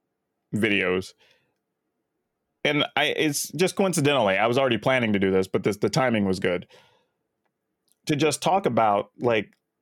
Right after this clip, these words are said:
there are different levels to things people are even dealing with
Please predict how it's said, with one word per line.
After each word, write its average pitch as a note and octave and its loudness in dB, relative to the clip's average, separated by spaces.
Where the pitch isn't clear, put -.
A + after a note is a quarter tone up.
there C#3 0
are D#3+ 2
different C#3 0
levels B2+ 0
to A2+ 0
things A#2+ -2
people C3 0
are A#2+ 2
even A2 0
dealing B2 0
with G2+ -2